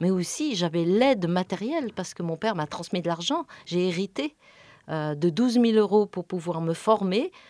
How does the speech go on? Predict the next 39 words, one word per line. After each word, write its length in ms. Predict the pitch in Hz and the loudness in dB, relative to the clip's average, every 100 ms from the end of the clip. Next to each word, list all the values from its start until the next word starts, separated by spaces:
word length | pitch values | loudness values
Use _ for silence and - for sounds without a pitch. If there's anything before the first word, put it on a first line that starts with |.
| - | -14
euh, 120 | 156 151 | -10 -4
donc, 400 | 170 170 - 147 | -2 -4 -4 -4
euh, 260 | 143 135 | -2 -4
démissionner 640 | 135 180 185 - 165 165 | -2 -2 -2 -4 -4 -4
de 40 | 156 | -4
la 60 | |
fonction 400 | 156 156 - 151 | -6 -10 -10 -14
publique, 580 | 143 139 151 247 - - - - | -12 -12 -8 -8 -8 -12 -14 -10
prendre 320 | - 165 151 - | 0 2 2 2
un 220 | 226 233 | 4 4
an 340 | 214 202 185 151 - | 2 0 -4 -8 -12
pour 300 | 165 156 156 | -8 -6 -4
me 140 | 156 | -4
former, 520 | 151 170 185 175 175 - - - - | -2 -4 -2 -4 -6 -8 -20 -16 -8
et 140 | 156 | -8
puis 280 | - 175 156 | -6 -6 -4
ensuite, 540 | 147 - 180 180 131 | -6 -6 -8 -6 -10
pendant 320 | - 147 147 | -6 -4 -2
deux 320 | 143 196 180 180 | -2 -2 0 -2
ans, 160 | 180 | -4
j'ai 720 | 147 139 131 - 135 107 - 135 | -6 -8 -10 -12 -12 -14 -14 -8
défini 720 | 135 220 214 180 175 240 220 - - | 2 2 0 -6 -4 -4 -4 -10 -16
finalement 460 | - 160 160 175 180 | -6 -4 -2 0 0
le 100 | 170 | 0
métier 380 | 175 165 180 | -2 -2 -4
que 120 | 170 147 | -4 -4
j'ai 220 | 147 - | -4 -6
créé, 380 | - 190 311 - _ - _ | -2 0 0 -2 _ -20 _
parce 200 | 151 - | -12 -8
que 100 | - | -6
dans 180 | 147 165 | -2 0
le 60 | 160 | 0
département 540 | 170 160 - 151 160 | -2 -2 -4 -4 -4
de 60 | 170 | -2
l'Ain, 180 | 180 | -2
il 60 | 175 | 0
n'y 60 | 147 | -2
avait 160 | 160 | -4
pas 320 | 156 190 175 | -2 0 0